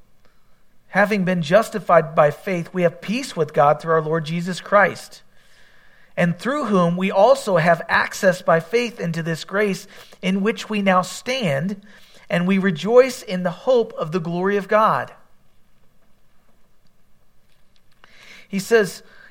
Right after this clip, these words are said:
"And not only that," 'cause that's where most of us stop, "but we also glory in tribulations, knowing that tribulation produces something that comfort can't produce."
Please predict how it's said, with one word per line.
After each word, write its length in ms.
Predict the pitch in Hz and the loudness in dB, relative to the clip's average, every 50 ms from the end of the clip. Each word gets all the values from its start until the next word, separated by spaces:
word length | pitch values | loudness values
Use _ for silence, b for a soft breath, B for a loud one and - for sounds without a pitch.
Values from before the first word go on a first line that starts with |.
| B B | B B
"And 180 | - 196 202 208 | -2 -2 0 2
not 180 | 226 240 294 302 | 2 2 2 2
only 280 | 311 302 247 208 185 | 0 0 0 -2 -2
that," 560 | 143 151 190 208 185 113 92 - - - - - - - - - - - - _ - - _ - | 0 2 2 2 2 0 -2 -4 -8 -14 -18 -18 -20 -20 -20 -20 -20 -20 -20 _ -20 -20 _ -18
'cause 100 | - 147 | -12 -2
that's 240 | 147 160 175 - - | -2 -2 -2 -2 -4
where 100 | 160 156 | -8 -6
most 300 | 147 147 156 147 - - | -2 -2 -4 -4 -6 -12
of 100 | 139 127 | -10 -10
us 120 | 127 - | -10 -10
stop, 600 | - - - 190 190 170 147 127 127 - - - B B B B B B B B B B | -10 -10 -2 0 2 2 2 0 -2 -4 -12 -20 B B B B B B B B B B
"but 180 | 190 202 214 | -2 -2 -2
we 220 | 202 220 254 262 - | -2 -6 -8 -4 2
also 640 | - 220 269 294 277 - - 208 180 165 165 165 | 4 4 4 4 2 0 -2 2 2 2 2 0
glory 920 | 156 139 - 165 156 170 208 247 285 294 262 220 185 170 165 170 196 - | -4 -4 -4 -4 -2 0 0 0 0 2 2 0 0 -2 -4 -6 -10 -12
in 160 | - 170 180 170 | -12 -10 -10 -10
tribulations, 1080 | - - 196 190 170 185 180 196 214 214 196 - - 151 131 113 107 - - - - - b b b b b b b b b b b b b b b _ - - _ - - - | -8 -8 -8 -6 -6 -4 -2 -2 -2 -2 -6 -8 -8 -10 -10 -12 -14 -18 -20 -20 -20 -20 b b b b b b b b b b b b b b b _ -20 -20 _ -20 -10 -4
knowing 460 | 170 170 214 262 302 320 302 254 208 | 0 4 6 6 6 6 4 -2 0
that 260 | 156 170 156 - - | 4 4 4 4 4
tribulation 880 | - - - 233 226 190 196 202 190 233 262 294 - - - 175 160 151 | 0 -8 -6 -6 -4 -4 -4 -2 2 2 0 0 0 -6 -6 -6 -6 -6
produces 880 | - - - 180 151 151 214 269 277 240 - - 160 160 160 - - B B B B B | -8 -8 -8 -8 -6 -6 -8 -10 -10 -12 -10 -10 -10 -10 -10 -12 -16 B B B B B
something 440 | B - - 190 185 180 - 180 165 | B -6 -4 -4 -4 -2 -4 -6 -6
that 160 | 160 165 - | -6 -6 -8
comfort 440 | - - 202 202 196 - 170 160 - | -6 -4 -4 -4 -2 -4 -8 -8 -8
can't 260 | - - 165 156 - | -12 -12 -12 -12 -12
produce." 640 | - - 156 143 160 165 135 - - - - - - | -10 -12 -10 -8 -8 -8 -8 -10 -14 -18 -18 -20 -20